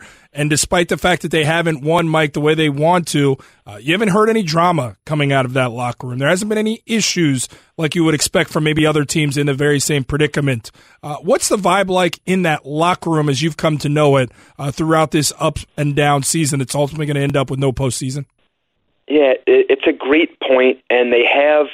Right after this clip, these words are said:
Speaker 2: you know, a solid core of character guys in the locker room. Um, I would say the message from one of the best, Matthew Slater, to the team was,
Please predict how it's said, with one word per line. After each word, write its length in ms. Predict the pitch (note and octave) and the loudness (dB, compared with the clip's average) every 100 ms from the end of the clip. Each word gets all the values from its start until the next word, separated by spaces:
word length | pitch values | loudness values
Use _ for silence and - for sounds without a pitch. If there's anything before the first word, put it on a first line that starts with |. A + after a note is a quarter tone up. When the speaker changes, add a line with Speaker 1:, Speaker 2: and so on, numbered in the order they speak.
| - - | -14 -4
Speaker 2:
you 140 | A#2+ | 0
know, 180 | A2+ G2 - | 2 2 0
a 80 | A2 - | -2 -2
solid 460 | D3+ C3+ C#3 B2+ - | 0 4 4 2 -2
core 500 | C3+ C3 A#2+ A#2 A2+ - | 2 4 6 6 2 0
of 100 | - - | -4 -2
character 520 | - B2+ B2 - B2+ | 0 2 2 2 0
guys 500 | A2+ G#2+ G#2 G#2 G#2 - - - - | 2 2 4 4 2 0 -12 -18 -12
in 160 | - A#2+ | -2 2
the 80 | A2+ | 4
locker 400 | G#2+ G#2 - A2 | 4 2 0 2
room. 380 | G#2 G#2 G#2 G#2 - - - - | 4 4 2 -2 -12 -18 -18 -4
Um, 340 | G#2+ G2+ G#2 - - - | 0 0 -2 -12 -6 0
I 80 | |
would 160 | B2 B2+ - | 2 2 2
say 260 | C#3 A#2+ A#2 | 4 6 4
the 180 | B2 | 2
message 500 | A#2 C#3 - D3+ B2 - | 2 0 0 0 0 0
from 220 | C3 A#2+ | 0 2
one 160 | C3 | 2
of 140 | B2 A2 | 2 0
the 80 | A2+ | 0
best, 480 | A#2 C#3 A2 - | 2 2 0 -4
Matthew 400 | B2 B2 A#2+ B2+ A#2 - | 0 0 0 -2 -2 2
Slater, 400 | D#3+ D#3+ A2 A2+ | 2 4 4 2
to 180 | - | 0
the 100 | A#2+ | -2
team 400 | - C3 A#2+ C3 | -2 0 0 2
was, 240 | A#2 A2 | 4 4